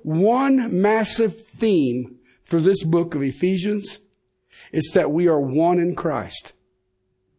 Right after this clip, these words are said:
We are one in Christ. You can look through Scripture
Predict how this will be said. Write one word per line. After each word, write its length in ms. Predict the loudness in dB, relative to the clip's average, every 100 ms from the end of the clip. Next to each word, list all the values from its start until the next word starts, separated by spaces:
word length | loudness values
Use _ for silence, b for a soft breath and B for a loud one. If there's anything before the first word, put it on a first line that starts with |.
| _ _ _ _ _ _ _ _ -4
We 100 | -2
are 80 | 0
one 280 | 0 0
in 140 | 0 -2
Christ. 580 | -2 -4 -4 -10 -16 -20 _ _ -20 _ _ _ _ _ _ _ _ _ _ _ b
You 220 | 2 2
can 180 | 2 4
look 240 | 2 0
through 160 | -2 -2
Scripture 600 | -2 0 0 0 -6 -8